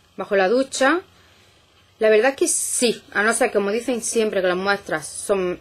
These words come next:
tienen mejor calidad que luego el producto en sí. A mí me ha gustado.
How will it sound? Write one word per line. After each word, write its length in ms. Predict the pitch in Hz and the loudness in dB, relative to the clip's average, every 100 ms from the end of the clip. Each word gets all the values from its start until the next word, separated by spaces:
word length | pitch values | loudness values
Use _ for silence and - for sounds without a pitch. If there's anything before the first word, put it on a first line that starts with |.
| - | -4
tienen 180 | 196 185 | -2 0
mejor 220 | 180 196 | 0 -2
calidad 420 | 190 180 180 180 | 0 0 2 0
que 140 | - 170 | 0 0
luego 180 | 202 | 2
el 60 | 196 | 0
producto 420 | 165 165 220 226 | 0 0 0 0
en 100 | 156 | -4
sí. 320 | 160 233 220 226 - - - - - - _ _ _ _ - 208 | -2 -2 -4 -6 -20 -20 -20 -20 -20 -20 _ _ _ _ -18 -4
A 120 | 208 | 0
mí 120 | 247 | 4
me 140 | 302 269 | 4 4
ha 40 | |
gustado. 580 | 214 208 - 156 151 | 2 0 0 0 -2